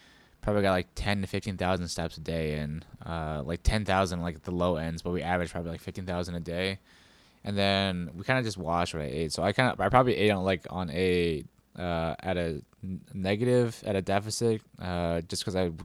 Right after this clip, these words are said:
didn't wanna gain a bunch of weight on vacation. Uh, so I ended up, like, losing weight overall on vacation, but, uh, we lo-, I, like, love Spanish food and, like, Spanish cuisine, especially, like, the tapas culture that they have in Spain.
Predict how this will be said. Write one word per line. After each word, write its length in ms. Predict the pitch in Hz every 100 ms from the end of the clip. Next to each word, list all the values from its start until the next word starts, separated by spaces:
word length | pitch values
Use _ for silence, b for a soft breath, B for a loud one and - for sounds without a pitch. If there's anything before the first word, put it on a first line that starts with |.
| _ -
didn't 220 | 98 95
wanna 160 | 92
gain 240 | 87 85 90
a 60 | 85
bunch 220 | 87 90
of 100 | 80
weight 200 | 80 90
on 140 | 85
vacation. 600 | 80 80 82 90 107 104 - b b b b b b -
Uh, 240 | 92 87
so 120 | 87 107
I 20 |
ended 120 | 131
up, 40 |
like, 120 | 113 90
losing 400 | 87 101 87 82
weight 180 | 82
overall 560 | 82 82 82 82 80 78
on 240 | - 90 85
vacation, 640 | 76 - 76 - 78 80
but, 220 | 85 82 - b b b b b -
uh, 260 | 85 82
we 200 | 82 104
lo-, 240 | 104 98 -
I, 120 | 110
like, 220 | 113 98
love 400 | 87 90 90 87
Spanish 380 | 85 - 85 85
food 200 | - 87
and, 80 | 87
like, 100 | 82
Spanish 340 | - 85 85
cuisine, 540 | - 87 76 80 87 90 _ 95
especially, 320 | - 98 107
like, 60 |
the 80 | 87
tapas 440 | - 76 82 92 -
culture 360 | 101 98 101
that 60 | 90
they 100 | 90
have 180 | 92 90
in 80 |
Spain. 420 | 87 82 85 92